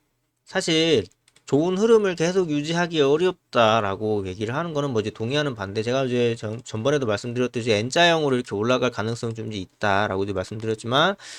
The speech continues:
오늘 살짝 좀 조정받고 있는 그런 모습이고 이천백구십 원 선 라인까지, 어, 좀 조정을 받을 가능성, 이제 이런 것들이 좀 이제 존재한다라고 저는 이제 말씀을 드리고 싶습니다.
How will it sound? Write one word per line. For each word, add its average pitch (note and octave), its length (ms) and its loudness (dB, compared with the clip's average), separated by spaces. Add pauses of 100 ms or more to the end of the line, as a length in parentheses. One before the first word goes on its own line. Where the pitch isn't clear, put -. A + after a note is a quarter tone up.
(220)
오늘 D#3 240 2
살짝 F3+ 280 0
좀 D3 140 -2
조정받고 C3+ 540 0
있는 B2+ 240 0
그런 A2+ 240 -4
모습이고 C3 920 -4
이천백구십 D3+ 960 0
원 D#3+ 180 2
선 D3 180 0
라인까지, A#2+ 800 0 (380)
어, G2+ 300 4 (2500)
좀 G2+ 360 -2 (760)
조정을 D3 380 4
받을 A#2 420 2
가능성, G#2 540 -4 (200)
이제 G#2+ 120 -6
이런 C#3 240 0
것들이 C3+ 340 0
좀 B2 120 -4
이제 A#2 120 -4
존재한다라고 B2 1000 6
저는 G#2 240 2
이제 G2+ 100 0
말씀을 F2+ 360 -2
드리고 F#2 260 -10
싶습니다. F#2+ 540 -6